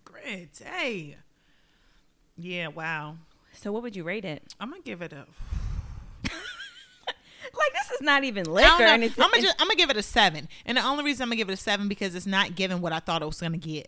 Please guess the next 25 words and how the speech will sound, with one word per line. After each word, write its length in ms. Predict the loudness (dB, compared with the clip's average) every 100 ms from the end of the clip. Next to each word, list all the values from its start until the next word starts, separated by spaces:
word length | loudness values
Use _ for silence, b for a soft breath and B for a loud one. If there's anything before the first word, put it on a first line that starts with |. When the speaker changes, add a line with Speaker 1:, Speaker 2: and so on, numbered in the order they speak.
| -8
Speaker 1:
You 180 | 0 2
know 60 | 4
what 100 | 4
I 60 |
mean? 140 | 2 2
Speaker 2:
Okay. 60 |
Speaker 1:
I 20 |
mean, 220 | 4 8 8
it's 240 | 6 4 -4
giving. 800 | 6 8 8 8 8 6 4 2
Don't 280 | 4 4 4
get 120 | 0
me 80 | 2
wrong, 340 | 4 4 6
but 120 | 4 2
it's 140 | 2
just 200 | 0 -2
not 500 | 2 6 6 6 2
like 360 | 2 4 2 -2 b b b b
I 140 | 2
thought 220 | 4 2 2
it 80 |
was 140 | 0 -4
gonna 220 | -2 -2
be. 520 | 0 0 0 -2 -4